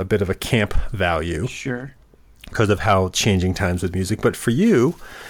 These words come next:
Speaker 1: you were sincerely a fan of this music?
Speaker 2: Yeah. <laughs> Don't, don't put a question mark there.
Speaker 1: The question was, I just wanna make sure you were a fan of the
Speaker 2: I'm
Speaker 1: music.
Speaker 2: still a fan of the music. I absolutely
Speaker 1: Yeah.
Speaker 2: love Huey Lewis and the News.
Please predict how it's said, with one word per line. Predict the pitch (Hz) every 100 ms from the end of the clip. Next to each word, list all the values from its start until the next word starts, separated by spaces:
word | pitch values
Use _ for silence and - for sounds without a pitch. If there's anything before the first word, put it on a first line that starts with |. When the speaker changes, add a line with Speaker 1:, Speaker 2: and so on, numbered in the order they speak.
| - -
Speaker 1:
you | 180
were | 226
sincerely | - - 139 120 - - 190 226 156 95 - 65 147 - - - - - - - -
a | 104
fan | - - 104 95 92 98
of | 104 98 92
this | 95 95 - - - -
music? | 92 107 180 294 302 - - -
Speaker 2:
Yeah. | 139 -
<laughs> | 143 113 147 - -
Don't, | - 196 247
don't | 311
put | 381
a | 392
question | - 139 139 123
mark | 113 117
there. | 117 127 196 - - -
Speaker 1:
The | 190
question | 190 240 233
was, | 208 147
I | 143
just | 160 160
wanna | 180
make | 160
sure | - 160
you | 143
were | 160 254 208
a | 113
fan | - 110 90
of | 85
the |
Speaker 2:
I'm | 87
Speaker 1:
music. | 85 139 156
Speaker 2:
still | - 220 285
a |
fan | 247 170 147 135
of | 120
the |
music. | 120 113 98 107
I | 123 131
absolutely | 139 139 202 202 160
Speaker 1:
Yeah. |
Speaker 2:
love | 160 175 151
Huey | 131
Lewis | 117 117 110
and | 110
the | 113
News. | 120 127 113